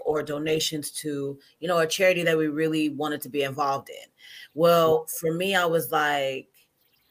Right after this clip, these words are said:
they gave a, a list and I was like, "Ooh, that one hits." And I, I don't know why I was even looking at this list, but I was like, "Oh, that one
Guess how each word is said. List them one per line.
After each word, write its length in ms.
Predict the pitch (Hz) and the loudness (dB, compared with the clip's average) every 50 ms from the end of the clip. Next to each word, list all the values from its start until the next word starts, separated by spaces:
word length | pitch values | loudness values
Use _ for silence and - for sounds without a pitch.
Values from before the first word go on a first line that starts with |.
| _ _ _ _ _ _ _ _ _ _ _ _ _ | _ _ _ _ _ _ _ _ _ _ _ _ _
they 140 | - 185 208 | -2 2 6
gave 240 | 202 247 247 240 226 | 8 8 10 10 8
a, 200 | 220 208 196 185 - - | 8 8 6 6 6 4
a 80 | 180 185 | 4 4
list 300 | 180 175 170 170 165 175 | 6 4 4 2 0 -2
and 80 | 180 | -2
I 80 | 180 180 | -2 -2
was 140 | 170 165 160 | -2 -2 0
like, 220 | 160 151 151 - - | 0 0 0 0 -2
"Ooh, 160 | 165 170 165 | -2 -2 0
that 200 | 147 156 160 160 | 0 2 0 0
one 120 | 156 160 156 | 0 -2 -4
hits." 420 | 156 175 170 160 139 - - - - - 190 | -2 0 2 2 2 0 -2 -10 -4 0 2
And 120 | 196 196 202 | 4 6 6
I, 120 | 214 233 - - | 6 6 6 6
I 60 | 220 233 | 6 8
don't 160 | 240 240 233 | 8 6 6
know 140 | 220 208 190 | 6 4 2
why 420 | 185 175 185 190 202 208 202 190 170 | 4 4 6 6 8 8 6 6 4
I 60 | 196 | 4
was 160 | 196 202 185 190 | 2 2 2 0
even 200 | 190 170 170 170 | 0 0 -2 -4
looking 300 | 175 190 202 196 202 190 | -4 -4 -4 -2 -2 -2
at 140 | 180 170 - | -2 -4 -6
this 160 | 170 165 - | -6 -6 -4
list, 420 | 170 202 220 202 165 - - - - _ - - - - - _ | -2 -2 0 0 0 0 -2 -6 -14 _ -20 -20 -20 -20 -18 _
but 80 | - 190 | 2 4
I 120 | 196 196 | 6 6
was 160 | 196 196 185 160 | 6 4 2 2
like, 200 | 180 170 170 165 | 2 0 0 0
"Oh, 120 | 180 214 196 | -2 -4 -2
that 200 | 202 214 247 240 | -2 -2 -4 -2
one 260 | 202 165 156 139 - | -4 -4 -4 -6 -10